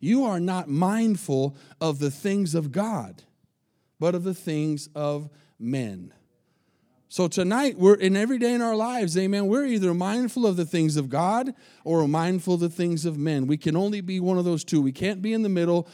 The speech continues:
There's no middle ground. Amen?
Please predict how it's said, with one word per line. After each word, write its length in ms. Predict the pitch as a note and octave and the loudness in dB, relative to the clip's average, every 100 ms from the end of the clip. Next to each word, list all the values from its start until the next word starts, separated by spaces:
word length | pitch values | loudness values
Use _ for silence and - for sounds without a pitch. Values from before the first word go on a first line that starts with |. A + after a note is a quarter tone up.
| - | -12
There's 180 | - D3 | -6 -2
no 380 | C#3+ E3 F3 F3 - - | 2 4 4 2 -6 -2
middle 440 | C#3+ C#3+ D3 D3+ - _ | 2 4 2 -2 -10 _
ground. 600 | C#3 D#3+ F#3 C3 G#2 - - - - - _ _ _ | -2 0 2 0 -4 -10 -20 -20 -20 -20 _ _ _
Amen? 360 | A#2+ C3+ F#3+ | -2 0 0